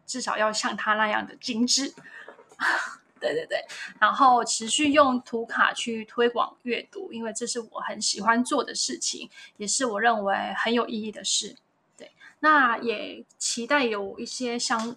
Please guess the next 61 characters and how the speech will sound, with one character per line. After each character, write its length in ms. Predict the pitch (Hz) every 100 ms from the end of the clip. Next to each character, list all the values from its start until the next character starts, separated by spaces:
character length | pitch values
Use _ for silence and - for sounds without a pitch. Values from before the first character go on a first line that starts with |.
| -
呃， 280 | 220 208 196
公 260 | 226 294
益 60 | 311
相 240 | 285 254
关 220 | 254 254
的 100 | 247
图 220 | 202 - 214
卡 260 | - -
合 260 | - - -
作， 260 | _ 240 - - -
因 160 | - 320
为 180 | 330 262
其 200 | - 233
实 120 | 233
社 280 | - 294 -
福 240 | - 214
团 260 | 208 214 208
体 160 | 226
他 160 | - 220
们 180 | 214 -
的 320 | - - - _ - _
资 200 | - 269
源 140 | 262 208
会 80 | 254
比 100 | -
较 160 | 196
少， 360 | 196 - - - _ - -
然 100 | -
后 220 | - -
我 80 | 220
想 180 | 233 214
要 80 | 208
透 160 | 208
过 220 | 226 240 226
图 220 | - 214
卡 240 | - 233
设 200 | - 226
计 180 | 202 220
让 240 | 214 208
更 180 | 202 220
多 140 | 214 220
人 160 | 208
了 140 | 202 202
解 140 | -
他 180 | - 214
们 240 | 208 214 -
做 160 | 269
了 80 | 240
哪 120 | 220
些 140 | - 226
事 180 | -
情， 440 | 240 - 220 214 208
然 100 | 202
后 160 | 214
需 160 | 214 -
要 100 | 240
哪 140 | 233
一 60 | 196
些 240 | 202 240
支 180 | 220 294
持， 460 | 311 - 226 233